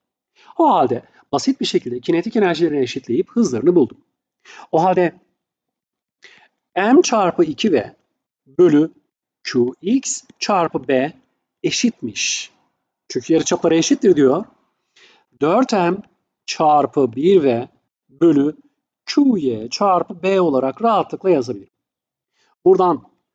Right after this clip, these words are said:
şunları sadeleştirirsem bir bölü Q X eşittir iki bölü Q Y olarak bulunur.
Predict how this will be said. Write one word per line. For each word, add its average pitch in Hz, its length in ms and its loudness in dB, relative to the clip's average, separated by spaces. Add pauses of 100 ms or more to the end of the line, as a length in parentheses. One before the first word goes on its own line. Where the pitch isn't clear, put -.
(120)
şunları 180 420 2
sadeleştirirsem 180 1000 0 (1700)
bir 196 340 0
bölü 165 240 4
Q 120 220 0
X - 440 -4 (360)
eşittir 190 520 0 (320)
iki 233 300 -2
bölü 165 320 4
Q 180 260 2
Y 175 200 4
olarak 156 420 -2
bulunur. 123 500 -8